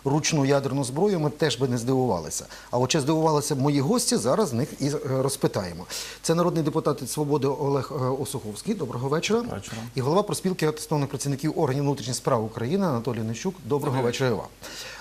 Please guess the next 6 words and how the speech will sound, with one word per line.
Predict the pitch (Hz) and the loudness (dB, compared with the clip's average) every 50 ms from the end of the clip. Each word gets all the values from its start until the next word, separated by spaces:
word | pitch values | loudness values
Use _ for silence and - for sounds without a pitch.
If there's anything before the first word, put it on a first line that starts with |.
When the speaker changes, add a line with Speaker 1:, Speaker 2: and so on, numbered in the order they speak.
| - - | -2 0
Speaker 1:
Е, | 143 143 139 123 113 - - - - - - - 143 135 131 135 135 143 | 2 2 2 2 0 -2 -6 -14 -20 -16 -10 -6 -6 -4 -4 -4 0 2
ви | 180 180 | 2 2
обоє | 165 151 143 131 117 104 101 95 | 2 2 2 2 2 0 0 -4
були | 98 113 117 107 113 113 | -6 -6 -6 -6 -6 -6
і | 104 113 117 | -6 -8 -10
там, | 101 - 165 170 202 208 | -2 2 2 4 4 2